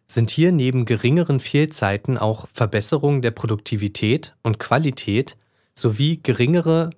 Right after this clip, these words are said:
Mitarbeiterfluktuation. Eine verhältnispräventive Maßnahme, die vom einzelnen Mitarbeiter selbst initiiert werden kann, ist das sogenannte Jobcrafting. Das bedeutet,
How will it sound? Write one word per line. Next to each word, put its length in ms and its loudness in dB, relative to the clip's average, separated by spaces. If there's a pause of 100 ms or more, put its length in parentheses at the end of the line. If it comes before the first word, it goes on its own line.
Mitarbeiterfluktuation. 1600 -2 (2750)
Eine 220 4
verhältnispräventive 1200 0
Maßnahme, 880 0 (160)
die 80 0
vom 200 -2
einzelnen 540 0
Mitarbeiter 640 0
selbst 420 -2
initiiert 640 -2
werden 300 -2
kann, 360 -2 (380)
ist 220 -2
das 120 2
sogenannte 540 0
Jobcrafting. 1000 -4 (960)
Das 200 4
bedeutet, 680 0